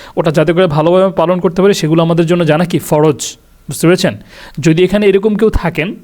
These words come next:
যে এই বিষয়গুলো আপনার আগে জানতেন না, এখন জানতেছেন, তার মানে কি? এইটা জানা আপনার উপর ফরজ ছিল, সেটা আপনি আদায় করে ফেললেন এখন।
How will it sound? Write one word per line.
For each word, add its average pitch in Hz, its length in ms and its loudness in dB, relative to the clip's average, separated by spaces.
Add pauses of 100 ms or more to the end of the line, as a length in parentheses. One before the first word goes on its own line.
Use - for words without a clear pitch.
(160)
যে 127 280 0 (100)
এই 175 140 0
বিষয়গুলো 196 400 0
আপনার 185 220 0
আগে 175 140 2
জানতেন 180 380 0
না, 90 240 -12 (340)
এখন 185 260 0
জানতেছেন, 135 460 -2 (300)
তার 151 140 0
মানে 160 180 0
কি? 107 280 -8
এইটা 151 200 2
জানা 160 260 2
আপনার 165 200 -2
উপর 160 120 0
ফরজ 156 260 0
ছিল, 90 280 -6 (200)
সেটা 147 220 -2
আপনি 160 160 -2
আদায় 139 200 0
করে 139 180 0
ফেললেন 104 300 -8
এখন। 98 320 -12